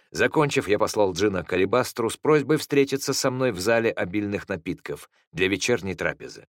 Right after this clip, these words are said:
Визит Пепла напомнил мне о необходимости поддерживать контакты внутри цитадели, не обращая внимания на то, как сильно меня раздражали мои коллеги.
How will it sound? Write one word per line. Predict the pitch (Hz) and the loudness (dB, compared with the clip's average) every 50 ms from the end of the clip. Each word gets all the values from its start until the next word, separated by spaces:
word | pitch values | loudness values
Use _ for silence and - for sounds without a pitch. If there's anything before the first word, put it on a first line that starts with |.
| _ _ _ _ _ _ _ _ _ _ _ _ _ _ _ _ _ _ _ _ | _ _ _ _ _ _ _ _ _ _ _ _ _ _ _ _ _ _ _ _
Визит | - 110 147 160 160 208 190 - - - | 2 2 2 4 2 0 -4 -4 0 4
Пепла | 196 196 185 175 143 151 156 147 | 4 4 4 4 2 2 2 2
напомнил | 147 143 - 170 165 151 147 143 143 143 | 2 0 0 0 0 0 2 0 2 2
мне | 139 143 143 139 | 2 2 4 4
о | 139 135 | 4 4
необходимости | 139 139 135 - 147 139 127 151 147 143 127 - - 151 | 2 2 2 2 0 0 2 2 0 2 0 0 0 0
поддерживать | - 139 131 117 123 147 135 - 117 123 113 - | 2 2 2 4 4 2 4 4 2 0 0 0
контакты | - 127 120 117 - 113 117 - - - 113 | 0 -2 -2 0 -2 -2 -2 -2 -2 -4 -4
внутри | 107 123 117 - 131 123 | -4 -4 -2 -2 -2 -2
цитадели, | - - 110 - 127 127 139 135 90 71 71 - - _ _ _ _ _ _ | -2 -4 -4 -2 0 0 2 0 0 -2 -8 -16 -18 _ _ _ _ _ _
не | - 85 98 | -4 0 0
обращая | 104 95 107 98 - - 113 110 107 | 2 4 2 2 2 4 4 4 4
внимания | 98 107 107 104 110 107 107 107 104 | 4 0 -2 0 0 2 2 2 2
на | 104 | 2
то, | 98 - 120 110 | 2 0 0 0
как | - 107 101 | 0 -2 -2
сильно | - - - - 120 117 117 101 101 | -2 -4 -4 -4 -4 -4 -4 -4 -4
меня | 101 101 95 98 | -2 0 0 2
раздражали | 98 98 87 76 92 92 85 85 98 92 85 | 2 2 0 0 0 0 2 2 0 0 0
мои | 85 90 87 87 78 | -2 -4 -4 -4 -6
коллеги. | - 87 85 80 71 69 69 _ _ _ | -6 -6 -6 -6 -8 -10 -14 _ _ _